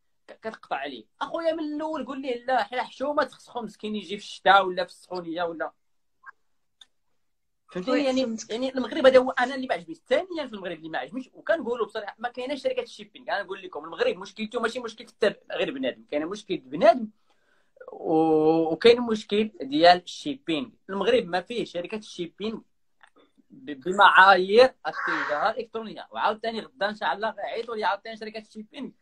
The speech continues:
Speaker 1: صحابي، صحاب الشركات يقول لي: "اخويا ما تقولش هاد الهضره، انا غنقول هاد الهضره باش هما يتحركوا، باش هما يديروا شي حاجه". لان، آه، انا عارف،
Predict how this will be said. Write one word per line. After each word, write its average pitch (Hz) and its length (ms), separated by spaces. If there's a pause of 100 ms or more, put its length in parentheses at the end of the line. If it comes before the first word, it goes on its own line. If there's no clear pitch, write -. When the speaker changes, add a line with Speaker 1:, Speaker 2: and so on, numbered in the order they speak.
(140)
Speaker 1:
صحابي، 254 680
صحاب 196 220
الشركات 214 320
يقول 185 220
لي: 190 100
"اخويا 190 220
ما 170 60
تقولش 160 200
هاد 143 60
الهضره، 143 300
انا 196 120
غنقول 175 180
هاد 156 120
الهضره 185 320 (500)
باش 208 340
هما 220 180
يتحركوا، - 460 (520)
باش - 180
هما 240 200
يديروا 196 260
شي 196 100
حاجه". 196 320
لان، 202 340 (1200)
آه، 170 920
انا 262 140
عارف، 277 280